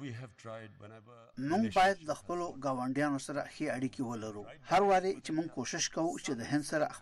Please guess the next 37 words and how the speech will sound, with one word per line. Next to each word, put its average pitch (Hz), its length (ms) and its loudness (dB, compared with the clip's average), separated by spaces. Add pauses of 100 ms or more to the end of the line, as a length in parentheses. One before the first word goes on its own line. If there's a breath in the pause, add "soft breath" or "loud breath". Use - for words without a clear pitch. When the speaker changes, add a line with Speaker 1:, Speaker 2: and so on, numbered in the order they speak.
(140)
Speaker 2:
اړیکې 131 340 0
ښې 143 200 2
کړو، 147 140 0 (460 soft breath)
یو 135 160 4
څه - 80 -4 (100)
پیښیږي 107 480 0 (140)
او 131 60 2 (100)
دغه 117 140 -2 (100)
پیښه 139 200 0 (160)
د 131 120 -6
کشمیر 139 360 -4
پورې 117 200 -4 (180)
اړه 113 200 0
لري. 107 220 -10 (480)
د 120 180 -4
کشمیر 226 400 4
ښکلې 196 320 4 (100)
دره 156 200 4 (360 loud breath)
دیارلس 160 400 6
سوه 160 220 4
شپږویشتم 120 500 0 (160)
هجري 135 300 4
شمسي 117 240 0 (100)
کال 139 220 8
نه 135 100 6
د 104 140 -8
هند 131 180 6
او 113 60 2 (100)
پاکستان 120 480 -4
ترمنځ 123 300 2
وشل 107 280 -4
شوې 151 160 4 (160)
دواړو 143 220 6 (160)
دوه 117 160 2
جنګونه 107 300 -2 (180)
کړي 104 240 -2
دي. 113 100 -8